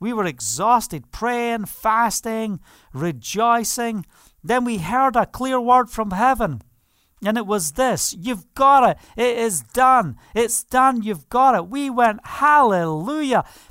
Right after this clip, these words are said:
Praise the name of Yeshua." Haley and I are running all over the house. We are praising, going up and down the stairs of this small little, uh, Norwegian cottage that we had. And we're just, "Woo, hallelujah.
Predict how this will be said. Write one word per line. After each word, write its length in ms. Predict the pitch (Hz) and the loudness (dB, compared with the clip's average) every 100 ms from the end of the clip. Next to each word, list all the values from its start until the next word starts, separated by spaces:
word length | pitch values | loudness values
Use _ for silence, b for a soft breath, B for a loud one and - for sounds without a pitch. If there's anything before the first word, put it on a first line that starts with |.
| - | -12
Praise 460 | - 262 294 254 | -2 0 0 -2
the 80 | 240 | -4
name 260 | 220 254 233 | -4 -4 -6
of 100 | 185 | -6
Yeshua." 540 | 185 - 285 254 196 b b | -8 -8 -6 -2 -2 b b
Haley 340 | - 262 254 226 | -10 -4 -2 -2
and 100 | 226 | 0
I 160 | 226 | 0
are 100 | 208 | 0
running 420 | 151 185 269 262 254 | -2 2 2 2 2
all 240 | 247 240 | 2 2
over 200 | 240 226 | -2 -2
the 200 | 190 175 | -2 -2
house. 580 | 131 220 247 254 208 180 | -2 2 2 2 -4 -8
We 200 | 233 233 | -4 0
are 200 | 175 - - | 0 0 -12
praising, 800 | - 240 254 254 220 254 247 208 b b b | -6 -4 -2 -4 -2 -2 -2 -6 b b b
going 180 | 214 220 | -2 0
up 160 | 240 | 0
and 120 | 185 160 | 0 0
down 240 | 226 220 | 0 0
the 100 | 190 | -4
stairs 540 | - - 233 233 226 | -6 -4 -2 -2 -2
of 80 | 180 | -4
this 320 | 208 - - - | -4 -4 -6 -6
small 500 | - - 208 220 208 | -6 -4 0 0 0
little, 400 | 220 180 165 - b b _ | -2 -2 -4 -6 b b _
uh, 240 | 180 160 151 | -2 -2 -2
Norwegian 640 | 180 170 196 247 202 156 | 0 0 -2 -4 -6 -8
cottage 540 | - 233 233 233 170 | -4 -2 -2 -4 -10
that 100 | 208 | -10
we 100 | 190 | -8
had. 380 | 190 214 208 - b b b | -4 0 0 -2 b b b
And 200 | 170 185 | -4 -2
we're 160 | 285 233 | -4 -4
just, 340 | 214 - - | -4 -6 -8
"Woo, 640 | 202 403 494 508 494 440 | -2 2 4 4 4 2
hallelujah. 1120 | 262 - 330 330 294 247 220 294 359 320 185 | 2 2 4 4 4 2 2 0 0 2 2